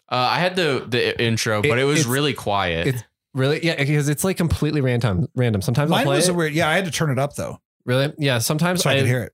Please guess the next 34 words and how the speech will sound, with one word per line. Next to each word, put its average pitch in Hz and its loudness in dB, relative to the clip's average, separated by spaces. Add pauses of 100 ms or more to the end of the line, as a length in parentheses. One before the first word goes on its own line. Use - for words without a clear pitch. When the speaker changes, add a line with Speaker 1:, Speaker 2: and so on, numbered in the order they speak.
Speaker 2:
just 135 0
play 139 2
it - -4
and 131 2
it - -4 (100)
just 117 0
starts 123 -2
the - -6
song, 90 -2 (400)
and 127 2
then 113 2
sometimes 127 0
it 139 0
has, 117 2
like, 117 0
that 110 0
minute 104 2
and 101 2
a 101 2
half 98 2
intro, 101 0
and 107 2
I 107 2
can't 104 0
determine 98 -2
why. 92 -2 (680)
Speaker 1:
Hmm. 131 2
Speaker 2:
It's - -2
different. 113 0
Speaker 1:
I - 2
did 208 0
notice 185 0
a 151 -4
couple. 131 -4